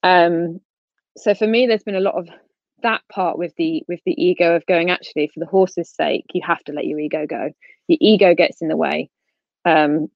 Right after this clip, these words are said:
and it will get in the way of your performance, um, of your horse's development." So for that has really helped. Um, and then, of course, yeah, I have had some spectacular falls as well along the way of, with eventing. Um,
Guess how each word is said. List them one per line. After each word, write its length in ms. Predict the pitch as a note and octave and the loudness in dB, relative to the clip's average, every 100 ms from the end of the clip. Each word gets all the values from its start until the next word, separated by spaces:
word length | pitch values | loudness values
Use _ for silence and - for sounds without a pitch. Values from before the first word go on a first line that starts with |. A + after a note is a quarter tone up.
| _ | _
and 160 | F3+ E3+ | 0 2
it 40 | |
will 60 | E3 | 2
get 160 | E3+ | 0
in 100 | - | 0
the 60 | E3 | 0
way 180 | E3+ E3+ | 2 2
of 120 | E3 | 2
your 100 | F3 | 0
performance, 1120 | - E3 A#3 B3 G#3+ A3 A3 - - - - _ - | -2 -4 2 4 4 0 -4 -8 -18 -20 -20 _ -2
um, 420 | F3+ F3 E3 D#3+ | 0 0 -2 -8
of 120 | F3+ F3 | -8 -6
your 120 | F3 | -6
horse's 440 | - G3+ F#3 F#3+ | 0 0 0 -6
development." 800 | - F3+ F#3+ F#3+ - F#3+ G3+ A3 _ _ _ _ _ _ _ _ | -6 0 2 2 0 -2 -2 -4 _ _ _ _ _ _ _ _
So 160 | - F#3 | -6 -4
for 140 | F#3 | 0
that 200 | G3+ F#3+ - | 0 0 -4
has 180 | F#3 | -6
really 240 | F3 E3+ D#3 | 0 0 0
helped. 520 | D3+ D3+ D#3+ - - _ - - _ _ | -2 0 0 -2 -18 _ -20 -20 _ _
Um, 480 | F#3 F#3+ F3+ F#3 F#3 - - | 0 4 2 0 -4 -8 -8
and 160 | G3+ G#3 | -4 0
then, 80 | |
of 100 | G3+ | -2
course, 220 | F#3+ G3+ F#3+ | 0 0 2
yeah, 140 | F#3 | 0
I 80 | E3 | -2
have 180 | F3+ G3+ | -4 -8
had 160 | F#3+ E3+ | -8 -8
some 300 | F3 F3 F3 - | -8 -10 -10 -16
spectacular 840 | _ - - - - - D#3+ D#3+ - _ | _ -6 -6 -6 -8 -2 2 2 0 _
falls 280 | - F#3 F3+ | 4 6 6
as 140 | F3 F3+ | 0 2
well 400 | E3+ E3+ F3+ F#3 | 4 6 4 4
along 280 | F3+ F3+ F3+ | 0 0 0
the 80 | |
way 320 | E3+ F3 E3+ F3 | 0 2 4 4
of, 120 | D#3+ _ _ _ _ _ | 2 _ _ _ _ _
with 140 | - E3+ | -4 -2
eventing. 680 | F3 F3+ F3+ - F#3+ G3+ | 0 -2 -2 -2 -2 -2
Um, 420 | - F3 E3+ E3+ | -6 -6 -4 -6